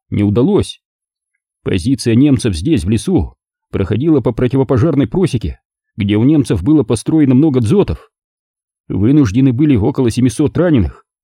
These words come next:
оставить в Шпырёвском лесу и с боем прорываться через эту просеку. Перед штурмом просеки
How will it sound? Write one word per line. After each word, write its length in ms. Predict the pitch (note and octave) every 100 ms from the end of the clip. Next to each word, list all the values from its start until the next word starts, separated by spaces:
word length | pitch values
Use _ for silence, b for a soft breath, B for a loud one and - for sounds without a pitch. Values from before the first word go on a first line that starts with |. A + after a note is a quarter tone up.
| _
оставить 500 | - G2 - E3+ C3+
в 80 | -
Шпырёвском 540 | - A#2 F3+ - A2 G#2+
лесу 460 | G2+ C#3+ A#2 - _ _ _
и 140 | G2
с 80 | G2+
боем 300 | G#2 F3+ A#2
прорываться 540 | G2+ A2 A#2 E3 - C#3
через 240 | - A2+
эту 180 | D#3+ A#2+
просеку. 580 | D#3+ F#3 C3+ - - _ _ _ _ _ _ _ -
Перед 240 | F#2+ G#2+
штурмом 400 | - F#3+ C#3+ A2+
просеки 560 | - F3 G#2+ - C#2+